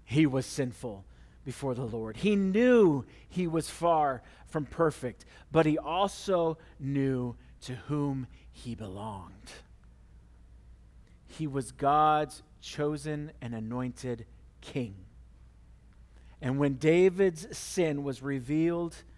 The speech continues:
he turned to his rock, his fortress, and his deliverer, his refuge and his shield,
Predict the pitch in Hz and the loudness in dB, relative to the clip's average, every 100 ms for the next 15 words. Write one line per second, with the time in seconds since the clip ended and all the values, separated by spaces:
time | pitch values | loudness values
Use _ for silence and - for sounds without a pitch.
0 | - - - - - - - - - - | -20 -20 -20 -20 -20 -20 -20 -20 -20 -20
1 | - - - - - - - - - 143 | -20 -20 -20 -20 -20 -20 -20 -20 -12 -12
2 | - 175 196 175 143 131 107 117 131 127 | -6 -4 -4 -4 -4 -6 -8 -4 -2 -2
3 | - - - - - - - - - 123 | -8 -20 -20 -20 -20 -20 -20 -20 -12 -12
4 | - - 139 135 - 117 107 - - - | -12 -8 -6 -6 -8 -14 -14 -16 -18 -20
5 | - - 131 123 123 - 120 131 123 113 | -20 -18 -12 -8 -8 -6 -4 -4 -4 -10
6 | 107 117 127 - - - - - - 120 | -10 -14 -18 -20 -20 -20 -20 -20 -14 -12
7 | 107 151 151 - 117 107 - 107 113 107 | -2 -2 -2 -6 -14 -14 -16 -12 -10 -10
8 | - 131 123 117 127 | -10 -6 -6 -8 -12